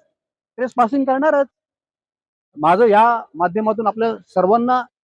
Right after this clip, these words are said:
विनंती, सर्वांना, की आपण या माध्यमातून प्रशासनाला पण विचारावं,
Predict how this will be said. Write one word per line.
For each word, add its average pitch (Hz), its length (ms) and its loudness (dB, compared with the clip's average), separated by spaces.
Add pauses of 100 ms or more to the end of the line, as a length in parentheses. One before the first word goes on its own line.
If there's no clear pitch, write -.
(300)
विनंती, 254 340 2
सर्वांना, 175 380 0
की 147 120 -8
आपण 190 300 0
या 202 360 2 (140)
माध्यमातून 208 480 -8 (160)
प्रशासनाला 254 400 2
पण 277 140 -2
विचारावं, 185 440 -4